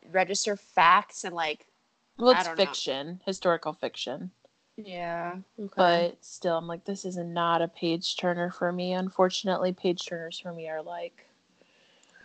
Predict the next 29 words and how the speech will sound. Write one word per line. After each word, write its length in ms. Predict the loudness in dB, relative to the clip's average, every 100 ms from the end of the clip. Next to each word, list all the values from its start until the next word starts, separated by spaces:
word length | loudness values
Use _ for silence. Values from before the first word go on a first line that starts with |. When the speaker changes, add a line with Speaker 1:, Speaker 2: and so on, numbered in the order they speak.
| -20 -20 -20 _
Speaker 2:
Playboy 680 | 4 10 10 10 10 10 10
autobiographies, 2000 | 6 4 2 0 0 2 0 -2 -6 -8 -12 -10 -8 -8 -10 -10 -14 -18 -18 -18 -16 -14 -6
you 160 | -2
know, 760 | 2 2 4 2 2 0 -2 -4 -14 -20 -8
'cause 180 | -6 -4
I'm 140 | -6
trash. 720 | -6 -4 -2 -4 -6 -12 -14 -14 -12
<laughs> 640 | 2 2 4 2 4 2 0 _ _ _ _ _ _
Speaker 1:
Uh, 480 | 6 8 8 4 0 -4 -12 -20 _ _ _ _ _ _ -20 -8
Speaker 2:
What 160 | -8 -6
can 180 | -8
you 60 | -6
do? 60 | 2
Speaker 1:
That's 320 | 4 4 0
me 120 | -2
too. 420 | -4 2 4 4 2 4
That's 240 | 6 6 4
okay. 360 | 4 4 4 -2
So 320 | 2 8 8 8
we'll 220 | 4 2
report 360 | 2 2 0 2
back 220 | 0 -2
on 80 | -10
the 60 |
book. 400 | -6 -4 -4 -8 -20 _ _ _
Speaker 2:
Yeah, 380 | -6 -2 -2 -2 -6 -12
it'll 120 | -10
be 100 | -10
exciting. 580 | -12 -6 -4 -4 -6